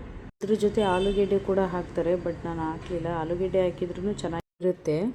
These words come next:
Almost ಇವಾಗ ಇದು ಏಯ್ಟಿ ಪರ್ಸೆಂಟ್ ಆಗಿದೆ. ನಾನು ಇವಾಗ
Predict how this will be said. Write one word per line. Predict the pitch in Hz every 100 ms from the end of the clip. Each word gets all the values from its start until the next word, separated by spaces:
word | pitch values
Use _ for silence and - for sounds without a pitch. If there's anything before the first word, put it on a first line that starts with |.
| - - -
Almost | 180 202 208 - 185
ಇವಾಗ | 185 180
ಇದು | 170
ಏಯ್ಟಿ | 165 190 180
ಪರ್ಸೆಂಟ್ | 180 - 175 165 151
ಆಗಿದೆ. | 156 160 156 170 175
ನಾನು | 180 208
ಇವಾಗ | 196 185